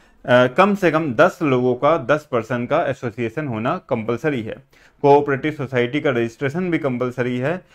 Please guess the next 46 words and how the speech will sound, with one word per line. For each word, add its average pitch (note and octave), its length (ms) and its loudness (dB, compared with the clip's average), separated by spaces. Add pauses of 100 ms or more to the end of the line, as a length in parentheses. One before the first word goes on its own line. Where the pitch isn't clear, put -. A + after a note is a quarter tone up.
(180)
और C3+ 180 2
इनके C#3 200 -2
कुछ E3 220 -6
फीचर्स D3+ 420 -2
है D3+ 80 2
जिसके C3+ 300 -4
बारे B2 180 4
में B2 120 -2
डिस्कस B2 340 -2
करते B2 360 0
हैं। C3+ 180 2
कोऑपरेटिव C#3 500 0
सोसाइटी C3 560 -4
का C3+ 120 0
पहला C3+ 300 2
फीचर C3 340 -4
होता A#2 260 -6
है E3 240 -2 (280)
वॉलंटरी C3+ 560 2
एसोसिएशन। A#2+ 720 -4 (340)
वॉलंटरी B2+ 420 0
एसोसिएशन C#3 540 -4
का C3 160 0
मतलब C3 340 -2
इसमें D3 280 -4
जो C#3+ 100 0
मेंबर B2+ 340 2
होते B2+ 260 0
हैं, C3+ 100 0
सदस्य C#3 420 -4
होते B2 200 -4
हैं, D#3+ 220 -2 (280)
वो C#3+ 80 4
अपने D3+ 240 2
मर्जी E3 300 0
से D#3 140 -2
हिस्सा B2 320 2
लेते A#2+ 280 0
हैं D#3 140 0
और C#3+ 160 2
अपनी C3 200 -2
मर्जी B2+ 320 -2
से E3 120 -6
चाहे A2+ 260 -2
तो B2 120 -8
छोड़कर A#2 440 -2